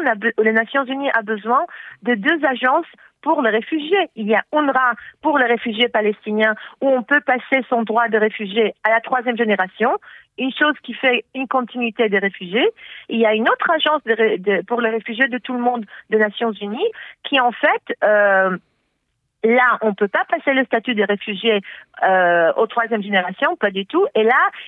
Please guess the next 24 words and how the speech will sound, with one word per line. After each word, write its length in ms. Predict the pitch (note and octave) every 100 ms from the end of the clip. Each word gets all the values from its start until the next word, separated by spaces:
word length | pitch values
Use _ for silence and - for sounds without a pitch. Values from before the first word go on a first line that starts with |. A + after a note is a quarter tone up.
| -
il 100 | A#3
y 60 | B3
a 100 | A#3+
une 180 | C4 B3+
limite 380 | C4 D4 G#4+ -
de 120 | G#3+
temps 340 | B3+ D4 C#4 B3 _ _ -
où 60 |
on 180 | B3 A3+
peut 140 | A#3+
être 180 | A3 A3
réfugié, 500 | G3+ G#3 - F#3 F#3+ D#4+ G4+
et 60 |
après, 320 | F#3 - C4 D#4
on 60 |
doit 160 | G#3+ G3+
se 80 | -
trouver, 500 | G#3 F#3+ A#3+ B3+ F#3
euh, 180 | E3 E3+ - -
le 120 | G3+
pays, 380 | F#3+ G3 B3+ D#4
travail, 480 | - G3 F3+ C4 F3+
et 60 | E3+
cetera. 240 | F#3+ C#4